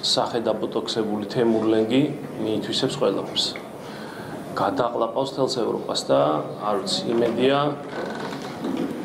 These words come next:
ევროპის ლიდერები ხვდებიან იმას, რომ არც დონეცკზე და ლუგანზე გაჩერდება,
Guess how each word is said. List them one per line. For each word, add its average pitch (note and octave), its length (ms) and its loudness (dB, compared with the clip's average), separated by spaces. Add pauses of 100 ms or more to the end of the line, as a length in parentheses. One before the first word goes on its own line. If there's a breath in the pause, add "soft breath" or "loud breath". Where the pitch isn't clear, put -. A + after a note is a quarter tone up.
(160)
ევროპის C#3+ 400 4
ლიდერები C3+ 480 4
ხვდებიან A#2 480 -2
იმას, A#2 320 2
რომ D3 240 6 (320)
არც B2 320 -2
დონეცკზე A#2+ 560 2
და A#2+ 120 6
ლუგანზე A#2+ 440 4
გაჩერდება, A#2+ 720 4